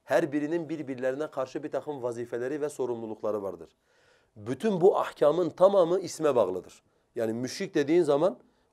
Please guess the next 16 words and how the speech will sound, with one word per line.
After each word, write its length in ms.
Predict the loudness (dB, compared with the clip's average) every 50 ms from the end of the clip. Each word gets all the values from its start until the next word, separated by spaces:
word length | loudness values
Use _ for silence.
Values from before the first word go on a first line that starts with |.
| _ 6
o 120 | 6 6
ismin 260 | 6 4 0 0 0
üzerine 360 | 2 2 2 0 0 0 -2
hükümler 500 | -4 -6 -6 -6 -4 -2 0 0 0 0
bina 180 | -2 -4 -4 -4
olur. 240 | -6 -6 -8 -12 -14 _ _ _ _ _ _ _ _ _ -4
Münafık, 460 | 2 4 4 4 4 2 -2 -2 0
kafir 340 | 0 2 2 2 0 -2 -2
dediğin 260 | -4 -2 -2 -2 -2
zaman 340 | -2 -2 -2 -2 -2 -2 -2
o 120 | -4 -4 -6
ismin 260 | -6 -6 -8 -6 -6
üzerine 340 | -4 -4 -4 -4 -4 -4 -6
hükümler 540 | -8 -10 -12 -12 -10 -8 -6 -6 -6 -6
bina 160 | -8 -10 -10 -10
olur. 200 | -12 -12 -14